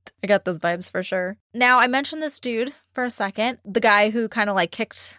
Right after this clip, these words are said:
things off with this ley lines movement, if you will. His name was Alfred Watkins, and Alfred was described as a landscape photographer and also an archaeologist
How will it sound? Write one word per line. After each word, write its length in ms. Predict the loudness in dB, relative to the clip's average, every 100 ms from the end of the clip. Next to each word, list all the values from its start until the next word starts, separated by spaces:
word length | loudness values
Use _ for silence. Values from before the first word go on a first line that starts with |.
| -6
things 340 | 2 2 4
off 180 | 4 4
with 120 | 2
this 180 | 0 0
ley 220 | 2 0
lines 280 | 0 -2 -4
movement, 440 | -6 -6 -6 -4 -4
if 120 | -6
you 160 | -4
will. 280 | 2 2 2 0
His 240 | 4 4
name 160 | 4 2
was 120 | 0 2
Alfred 500 | 2 2 0 0 0
Watkins, 680 | 0 0 -4 -10 -6 -6 -2
and 300 | 4 4 4
Alfred 400 | 4 2 2 -2
was 140 | -2 0
described 540 | -2 2 4 4 4
as 180 | 4 4
a 220 | 2 2
landscape 760 | 0 0 0 0 0 2 0
photographer 720 | -2 -2 2 2 0 4 4
and 180 | 4 2
also 300 | 0 0 -2
an 80 | -2
archaeologist 920 | -2 -2 0 2 4 2 4 4